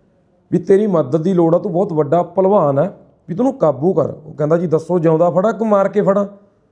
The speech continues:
ਰਾਜਾ ਬੜਾ ਹੈਰਾਨ ਹੋਇਆ ਕਿ ਬੰਦੇ ਦੇ ਵਿੱਚ ਇੰਨਾ ਕਾਨਫੀਡੈਂਸ, ਇੰਨਾ ਆਤਮ ਵਿਸ਼ਵਾਸ। ਰਾਜਾ ਕਹਿੰਦਾ ਵੀ ਮੈਂ ਤੇਰੇ ਬੋਲਾਂ ਤੋਂ ਬਹੁਤ ਪ੍ਰਭਾਵਿਤ ਹੋਇਆ, ਮੈਨੂੰ ਲੱਗ ਰਿਹਾ ਤੇਰੀ ਆਵਾਜ਼ ਸੁਣ ਕੇ, ਤੇਰੀ ਬੋਲੀ ਸੁਣ ਕੇ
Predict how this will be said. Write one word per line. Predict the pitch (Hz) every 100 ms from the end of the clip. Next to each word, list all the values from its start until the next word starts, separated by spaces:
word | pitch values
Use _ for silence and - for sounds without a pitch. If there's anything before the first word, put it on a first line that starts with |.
| _ _ _ _ _ -
ਰਾਜਾ | 151 156 185
ਬੜਾ | 180 190 214
ਹੈਰਾਨ | 170 156 151
ਹੋਇਆ | 147 170 185
ਕਿ | 185
ਬੰਦੇ | 190 147 131 160
ਦੇ | 185
ਵਿੱਚ | 190 202
ਇੰਨਾ | - 180 160 180 208
ਕਾਨਫੀਡੈਂਸ, | 208 160 147 156 170 185 180 - _ -
ਇੰਨਾ | 175 180
ਆਤਮ | 214 214 - 165 165 196
ਵਿਸ਼ਵਾਸ। | 185 190 190 160 - _ -
ਰਾਜਾ | 139 147 170
ਕਹਿੰਦਾ | 175 196
ਵੀ | 190 208
ਮੈਂ | 202
ਤੇਰੇ | 202 170 190
ਬੋਲਾਂ | 156 147 135 156
ਤੋਂ | 190
ਬਹੁਤ | 139 156 190
ਪ੍ਰਭਾਵਿਤ | 208 196 190 156 147 160
ਹੋਇਆ, | 151 151
ਮੈਨੂੰ | 202 175 175 214
ਲੱਗ | 160 143 147
ਰਿਹਾ | 180 165
ਤੇਰੀ | 170 202 220
ਆਵਾਜ਼ | 170 160 156
ਸੁਣ | 165 170
ਕੇ, | 190
ਤੇਰੀ | 180 175
ਬੋਲੀ | 170 147 143 151
ਸੁਣ | 156 160
ਕੇ | 196 214